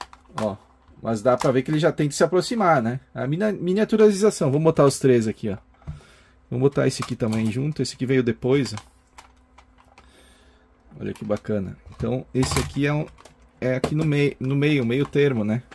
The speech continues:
Esse, provavelmente é, deve ser, ah, anos,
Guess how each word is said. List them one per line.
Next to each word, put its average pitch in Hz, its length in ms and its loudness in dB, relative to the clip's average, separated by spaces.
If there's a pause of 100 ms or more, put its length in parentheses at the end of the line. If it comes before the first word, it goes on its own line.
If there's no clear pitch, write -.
Esse, - 440 -12 (560)
provavelmente 131 760 0
é, 135 280 2
deve 123 280 0
ser, 123 600 0
ah, - 40 -4
anos, 127 1160 -2